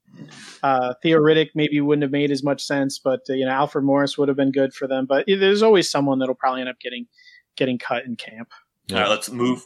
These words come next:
Speaker 2: Yep. Let's move now to the New York Giants. Uh,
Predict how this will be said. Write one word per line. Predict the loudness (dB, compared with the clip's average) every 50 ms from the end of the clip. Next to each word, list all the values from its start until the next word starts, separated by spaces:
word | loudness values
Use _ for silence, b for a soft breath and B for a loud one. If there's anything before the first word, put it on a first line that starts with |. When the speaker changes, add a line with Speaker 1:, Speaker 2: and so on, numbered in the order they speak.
| _ _ -6
Speaker 2:
Yep. | -2 -2 -2 -2 -4 -10 _ _ _ _ -20 _ -4
Let's | -4 -4 -4 -4
move | -6 -4 -2
now | -2 0 0 0 -2 -4
to | -6 -6 -6 -2 0 0 2 2 2 2 0 0 0 0 -2 -4 -6 -8
the | -6
New | -4 -2
York | 0 0 0 -2 -2 -4 -6
Giants. | -2 0 2 2 2 2 0 -2 -2 -4 -4 -6 -6 -6 -4
Uh, | -2 -2 0 0 0 0 -2